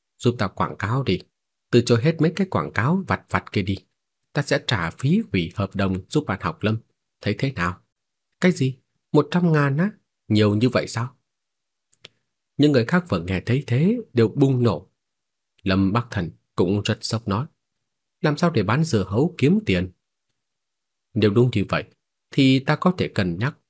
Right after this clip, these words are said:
mà đổi nghề làm nông dân trồng dưa." "Ây chà, chuyện này nói thì dài dòng lắm." Ngô Phượng Cốc liếc nhìn qua đám người, còn có chút do dự nói, "Các người có để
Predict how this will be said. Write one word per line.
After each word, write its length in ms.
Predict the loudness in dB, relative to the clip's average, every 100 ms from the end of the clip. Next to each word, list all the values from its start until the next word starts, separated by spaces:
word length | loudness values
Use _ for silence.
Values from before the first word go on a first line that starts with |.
| _
mà 60 | -2
đổi 240 | 2 2
nghề 200 | 2 -2 0
làm 180 | 0 0
nông 180 | 0
dân 240 | 0 0 0
trồng 240 | -2 -2
dưa." 340 | -2 -2 -2 -8 _ _ _ _ _ _ _ _
"Ây 360 | 0 2 2 0
chà, 480 | -4 -4 -4 -8 -14 _ _ _
chuyện 180 | 2 4
này 120 | 2
nói 300 | 0 0 0
thì 100 | 0
dài 240 | 0 -2 -2
dòng 220 | -2 -2
lắm." 340 | 0 0 0 -4 _ _ _ _ _ _ _ _ _ _ _ _ _ _ _ _
Ngô 140 | 0 2
Phượng 140 | 0
Cốc 180 | 0 0
liếc 220 | 0 0
nhìn 260 | 2 0 0
qua 140 | -4
đám 260 | -4 -2 0
người, 260 | -2 -2 -8 _ _ _ -4
còn 340 | 0 0 0
có 100 | -2 0
chút 160 | -2
do 140 | -2 -2
dự 180 | -2 0
nói, 240 | 0 -2 -6 _ _ _ _ _ _ _ _ _ -2
"Các 120 | 0
người 140 | 0
có 160 | 0 0
để 360 | 0 -2 -4